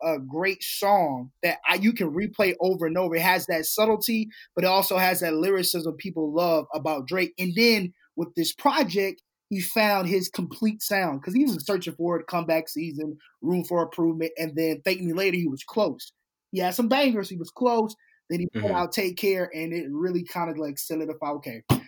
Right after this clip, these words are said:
Speaker 1: this is what Drake is. That's what Drake, that's what,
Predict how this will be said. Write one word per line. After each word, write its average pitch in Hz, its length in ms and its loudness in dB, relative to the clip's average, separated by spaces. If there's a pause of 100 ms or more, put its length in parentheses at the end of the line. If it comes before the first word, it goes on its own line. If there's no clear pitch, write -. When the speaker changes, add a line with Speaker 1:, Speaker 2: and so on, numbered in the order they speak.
(160)
Speaker 1:
this 185 160 2
is 160 100 -6
what 151 200 -6
Drake 135 280 -8
is. 113 120 -16 (640)
That's 156 240 -2
what 151 120 -4
Drake, 139 320 -6
that's 160 240 -4
what, 156 160 -4